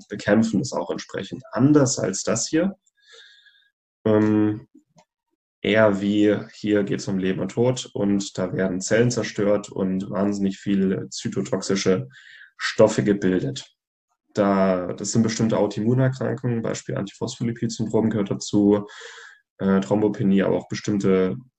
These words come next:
Abwehr- und Abstoßungsreaktionen bei Transfusion kann dazugehören. Ist relativ selten, aber wenn das vorkommt, ist es schnell recht gefährlich. Es gibt noch die Typ drei Allergie,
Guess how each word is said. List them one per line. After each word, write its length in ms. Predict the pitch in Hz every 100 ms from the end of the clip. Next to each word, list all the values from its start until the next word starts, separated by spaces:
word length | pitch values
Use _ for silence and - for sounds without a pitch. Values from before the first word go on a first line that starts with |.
| _ _ _
Abwehr- 640 | - - - 110 104 98
und 100 | 95
Abstoßungsreaktionen 1600 | 95 113 - 117 113 104 101 - 101 101 - - 101 101 95 95
bei 540 | 98 87 87 90 92 92
Transfusion 1120 | - - 95 92 - - - - 90 90 90 - _
kann 220 | - 87 82
dazugehören. 880 | - - 131 - - 65 127 - _ - - - - - - -
Ist 160 | -
relativ 360 | 113 127 127 104
selten, 380 | - 107 127 117
aber 260 | 98 90
wenn 140 | 95 113
das 160 | 113
vorkommt, 520 | - 104 101 101 98
ist 120 | 98 95
es 100 | 92
schnell 420 | - 90 92 90 -
recht 240 | 98 -
gefährlich. 580 | - - - 101 - - _ _ _ _ -
Es 80 | -
gibt 140 | 101
noch 120 | 104
die 120 | 98 98
Typ 200 | 90 -
drei 260 | - 104
Allergie, 640 | 127 123 120 117 113 117